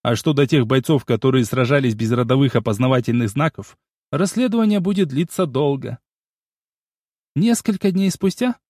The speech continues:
когда мы уже не единожды собирались за столом на обед, в том числе и с вернувшимся из клиники Геной и дядькой Олегом, меня и Анну отец пригласил в кабинет. Как он сказал с привычным каменным выражением лица, по очень серьёзному поводу. «Вы достойно показали себя», —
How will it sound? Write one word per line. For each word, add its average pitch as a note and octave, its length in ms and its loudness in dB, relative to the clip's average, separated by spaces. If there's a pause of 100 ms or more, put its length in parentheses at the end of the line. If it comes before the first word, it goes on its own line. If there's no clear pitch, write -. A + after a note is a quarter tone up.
(120)
когда A#2 300 0
мы C#3 100 2
уже C3+ 220 2
не C3 160 4
единожды B2+ 420 0
собирались B2 540 0
за A2+ 100 -2
столом B2 400 0
на A2+ 120 2
обед, C#3 260 -2
в - 180 -18
том A#3 160 2
числе G#3+ 380 -2
и - 20 -2
с - 80 -8
вернувшимся E3+ 640 2
из D#3+ 100 -4
клиники F3+ 360 -2
Геной D#3+ 400 -2
и C3+ 120 -6
дядькой D3+ 440 0
Олегом, F#3 360 -6 (380)
меня C#3 340 4
и D3 40 4
Анну F3 300 4
отец D3 300 0
пригласил A2 460 -2
в - 80 -6
кабинет. A#2 440 -2 (380)
Как A2+ 200 -2
он B2 140 0
сказал A#2+ 360 0
с - 60 -6
привычным A#2 560 -2
каменным A#2 400 0
выражением A#2 560 0
лица, C#3+ 400 -2 (320)
по D#3 60 0
очень G#3+ 320 2
серьёзному F#3 580 0
поводу. G#2+ 460 0 (680)
«Вы A#2 400 4
достойно A#2 580 2
показали A2+ 580 0
себя», — G2 500 -10